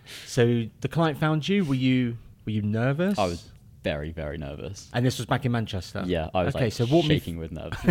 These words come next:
Speaker 2: But obviously, uh, trying to give the impression that I've done this a million times before, you know. Uh,
Speaker 1: Oh, so you were, you didn't say, like, "Oh, you're my first"?
Speaker 2: Absolutely not.
Speaker 1: Right,
Speaker 2: No.
Speaker 1: you wanted to be like, "I'm
Speaker 2: I'm
Speaker 1: a
Speaker 2: a professional.
Speaker 1: veteran."
Speaker 2: Yeah, exactly, yeah.
Speaker 1: A professional. <laughs> See, I go for veteran, you go for professional.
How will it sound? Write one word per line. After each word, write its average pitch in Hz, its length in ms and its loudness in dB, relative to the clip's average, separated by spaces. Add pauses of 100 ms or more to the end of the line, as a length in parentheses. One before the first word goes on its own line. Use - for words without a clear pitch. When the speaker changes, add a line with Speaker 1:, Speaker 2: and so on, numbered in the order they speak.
(280)
Speaker 2:
But 120 100 0
obviously, 127 340 6
uh, - 100 -2
trying 123 160 2
to 117 60 4
give 110 100 0
the 110 60 2
impression 98 400 -2
that 82 200 -2
I've 120 80 -4
done 175 100 -4
this 175 120 -4
a 185 40 -2
million 180 200 -2
times 160 160 -6
before, 165 300 -4
you 123 100 0
know. 104 140 0
Uh, 101 320 -4
Speaker 1:
Oh, 156 100 4
so 170 160 2
you 151 180 6
were, 160 120 6
you 143 200 2
didn't 143 220 0
say, 135 200 0
like, 123 160 -2 (100)
"Oh, 156 100 2
you're 160 160 2
my 147 100 0
first"? 147 300 -2
Speaker 2:
Absolutely 87 360 -6
not. 64 180 -12 (340)
Speaker 1:
Right, 127 240 -2
Speaker 2:
No. - 60 0
Speaker 1:
you 127 80 6
wanted 123 300 2
to 113 80 -4
be 127 120 0
like, 110 260 0 (320)
"I'm - 80 -2
Speaker 2:
I'm - 80 6
Speaker 1:
a - 20 4
Speaker 2:
a - 40 4
professional. 175 320 6 (140)
Speaker 1:
veteran." 101 140 -8
Speaker 2:
Yeah, 143 180 4
exactly, 113 360 0
yeah. 90 240 0 (140)
Speaker 1:
A - 40 -14
professional. 131 680 4
<laughs> - 1500 4
See, 131 120 4
I 123 100 8
go 123 120 6
for 117 100 2
veteran, 120 320 0
you 123 100 6
go 113 120 2
for - 100 -2
professional. 135 520 6